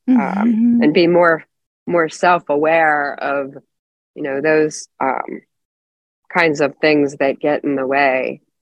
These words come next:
Speaker 2: Yeah.
Speaker 1: of just, you know, being able to have, um, you know, honestly,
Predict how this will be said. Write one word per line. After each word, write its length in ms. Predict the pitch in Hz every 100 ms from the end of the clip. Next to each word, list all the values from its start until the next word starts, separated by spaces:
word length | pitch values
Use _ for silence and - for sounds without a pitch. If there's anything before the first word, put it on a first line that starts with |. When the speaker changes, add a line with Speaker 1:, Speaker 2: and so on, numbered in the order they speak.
| _ -
Speaker 2:
Yeah. 580 | 220 175 185 208 190 151
Speaker 1:
of 40 |
just, 280 | 143 139 - _ -
you 120 | 196
know, 120 | 185 151
being 300 | 170 175 185
able 300 | 185 180 170
to 120 | 165
have, 380 | 165 175 175 160 147 -
um, 340 | 147 139 139 _ _ _ - _ _ _
you 60 | 185
know, 160 | 160 -
honestly, 960 | 165 202 214 202 - 165 165 170 160